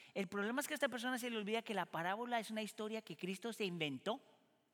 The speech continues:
Por lo tanto, las posibilidades de que tú encuentres un tesoro es una en veinte millones.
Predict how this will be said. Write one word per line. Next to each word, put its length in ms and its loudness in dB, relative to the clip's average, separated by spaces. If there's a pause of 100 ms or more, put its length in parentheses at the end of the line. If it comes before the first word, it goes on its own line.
(1400)
Por 160 12
lo 100 8
tanto, 360 10
las 180 10
posibilidades 720 10
de 100 6
que 120 2
tú 140 6
encuentres 520 8
un 160 2
tesoro 480 10 (500)
es 240 10 (100)
una 260 10 (160)
en 300 6
veinte 320 12 (100)
millones. 840 6